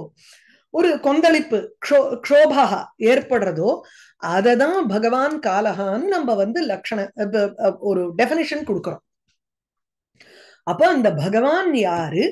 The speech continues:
அந்த கால ரூபியாக இருக்கக்கூடிய பகவானுடைய லட்சணம் என்ன, அது பதினெட்டாவது ஸ்லோகத்துல. "அந்தப்புருஷ ரூபேண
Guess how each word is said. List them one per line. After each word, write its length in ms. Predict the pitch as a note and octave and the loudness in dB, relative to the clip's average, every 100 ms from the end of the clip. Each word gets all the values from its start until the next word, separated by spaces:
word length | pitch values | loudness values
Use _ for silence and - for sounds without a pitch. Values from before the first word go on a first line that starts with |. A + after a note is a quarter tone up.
| - _ - - _ | -4 _ -20 -20 _
அந்த 180 | G3+ A3 | 0 0
கால 300 | A3 A3+ D4 F4+ | 2 2 2 2
ரூபியாக 640 | E4+ D#4 E4 E4 E4 E4 E4 D#4 | 2 2 4 4 6 4 4 2
இருக்கக்கூடிய 640 | C#4 D4+ D4+ - C4+ C4+ A#3 | 0 -4 -8 -4 -2 0 0
பகவானுடைய 680 | G3 A#3+ C4+ C4 B3 A3 G#3+ | 0 0 0 -2 -2 0 0
லட்சணம் 520 | G3 G3 - D#4+ D#4 C#4 | 0 -4 -4 -2 -2 -2
என்ன, 280 | A#3 G#3+ B3 F#4+ G#4+ _ - | -2 0 0 -2 -6 _ -8
அது 180 | F#3 D4 | -6 -4
பதினெட்டாவது 760 | A#3+ F#3 G#3 G3 F3 D#3+ D#3+ F#4 - _ _ _ | -4 -4 -6 -6 -8 -6 -6 -6 -8 _ _ _
ஸ்லோகத்துல. 440 | - G3+ - - - _ _ _ - - | -4 -2 -4 -10 -16 _ _ _ -20 -4
"அந்தப்புருஷ 840 | G3+ D4 D4+ F4+ F4+ - D#4 D4 D4 | 0 0 0 -4 -4 -6 -4 -2 0
ரூபேண 520 | A#3 A3 G3 F3+ D#3 | 0 -2 -4 -6 -6